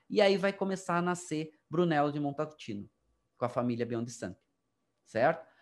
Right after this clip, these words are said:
Então, é uma área mais quente, se a gente for falar que a gente tá falando Montalcino é aqui,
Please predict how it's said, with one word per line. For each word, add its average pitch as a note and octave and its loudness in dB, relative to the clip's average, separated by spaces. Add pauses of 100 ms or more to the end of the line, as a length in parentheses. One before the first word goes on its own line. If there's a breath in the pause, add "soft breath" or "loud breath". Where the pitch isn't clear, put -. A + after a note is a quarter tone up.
(160 soft breath)
Então, D3 6
é F#3+ 8
uma G#3 6
área C#3+ 6 (260)
mais C#3 2
quente, C#4 0
se - -6
a - -4
gente D3 -4
for D#3 2
falar D3 4
que C#3+ -8
a - -4
gente C#3 -6
tá D3 -8
falando C#3 0
Montalcino C3+ -2
é A#2+ 2
aqui, C#3 -4